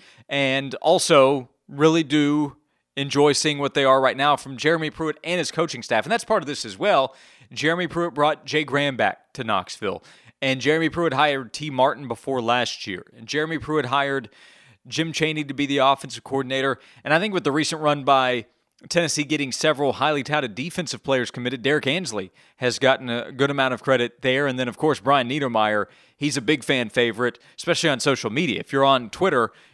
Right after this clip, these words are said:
you're probably a huge fan of Brian Niedermeyer. So the, uh, the recruiting success that Tennessee has had, the momentum that Tennessee has built is really important, and Tennessee needs to keep it going. I know I offer that up every time, but it is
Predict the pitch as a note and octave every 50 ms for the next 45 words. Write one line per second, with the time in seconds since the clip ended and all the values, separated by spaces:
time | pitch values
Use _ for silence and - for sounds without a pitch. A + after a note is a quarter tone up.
0 | _ - A#2+ A#2+ - C#3 C3+ C3+ C3 B2 A2+ G#2+ C3+ C3 - - - C3 A#2+ B2
1 | B2+ B2+ B2+ - B2+ A#2+ G#2+ B2+ B2+ A#2 A2+ A2 G#2+ D3 F#3 F3 C3+ G#2 F#2+ F#2
2 | F#2+ - - C#3+ C#3+ C3 A2+ - - - - - - - - B2+ C3 C#3 C#3 C#3+
3 | C#3+ C3+ C3 C3 A#2 D3 D3 C3 C#3+ B2 - G3 A3 G#3+ - - F#3 - - F#3+
4 | F#3 D#3+ - - E3+ - D#3 D#3 D#3+ C#3 - D#3 D#3+ D3 - D3 C3 C3 B2+ C3
5 | C3 C3 C3+ C3+ C#3 C#3+ D#3+ F3+ G3+ G3 F3+ E3+ D#3 - D#3 D#3 D#3+ C3+ - -
6 | D#3+ D#3 C#3+ B2 B2+ B2+ A2+ G#2+ A2 E3 F#3+ F3 D3 C3 - - - _ _ _
7 | _ _ _ _ _ _ _ _ _ - E3+ E3+ C3+ C#3+ F3 F3+ F3+ F3 D#3+ C3
8 | D#3+ G#3+ G#3+ D#3+ B2+ B2 A#2 F3 F#3+ E3 - F3 D#3+ D#3 D#3+ D3 - - - -
9 | D3+ D3+ E3 D3 D3 D3 A#2 A2+ A2 A#2 A#2+ B2+ C3+ C#3 C3+ C3 C3 B2+ A#2+ -
10 | - - - - - - - _ - - D3 D3 - - D3+ C3+ C#3 C#3 C#3 C#3
11 | C3+ - - C3+ C#3+ B2+ B2+ - D#3 F3 F3+ D#3 D3+ E3 G#3 G#3+ A3 F#3 F#3+ E3+
12 | B2+ - - -